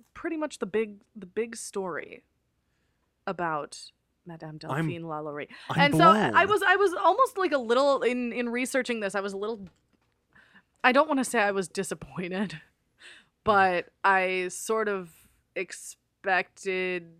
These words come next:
Speaker 1: a lot more, um, I was expecting it to be a little more like how it was, you know, on American Horror Story. I didn't know that they embellished it so
Speaker 2: I mean, it's,
Speaker 1: much.
Speaker 2: I, I, di-, I didn't
Speaker 1: Like, of
Speaker 2: realize it was
Speaker 1: course
Speaker 2: so
Speaker 1: they did.
Speaker 2: sensationalized. Yeah, I had
Speaker 1: Exactly.
Speaker 2: no idea. I thought that she
Speaker 1: Yeah.
Speaker 2: was like,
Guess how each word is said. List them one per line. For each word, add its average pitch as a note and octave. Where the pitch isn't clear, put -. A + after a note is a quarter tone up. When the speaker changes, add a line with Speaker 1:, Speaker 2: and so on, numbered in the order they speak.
Speaker 1:
a F#3
lot F3
more, E3+
um, D3+
I G3+
was F#3
expecting F#3+
it F3+
to -
be F3+
a F3+
little F3
more F3
like E3+
how E3
it D#3+
was, E3+
you F3
know, D#3
on D#3
American D#3+
Horror E3+
Story. D#3
I F3
didn't G#3
know G#3
that F#3+
they G3+
embellished F#3
it E3
so -
Speaker 2:
I G3
mean, G3+
it's, F#3+
Speaker 1:
much. F#3
Speaker 2:
I, G3
I, F#3
di-, F3
I F3
didn't F3+
Speaker 1:
Like, E3
of F3
Speaker 2:
realize D#3
it -
was D4
Speaker 1:
course D#3+
Speaker 2:
so G3
Speaker 1:
they F3+
did. E3+
Speaker 2:
sensationalized. G#2+
Yeah, A#2+
I G#2
had A#2
Speaker 1:
Exactly. B2+
Speaker 2:
no G#2
idea. F#2
I G2
thought C3+
that B2
she -
Speaker 1:
Yeah. C#3
Speaker 2:
was B2
like, B2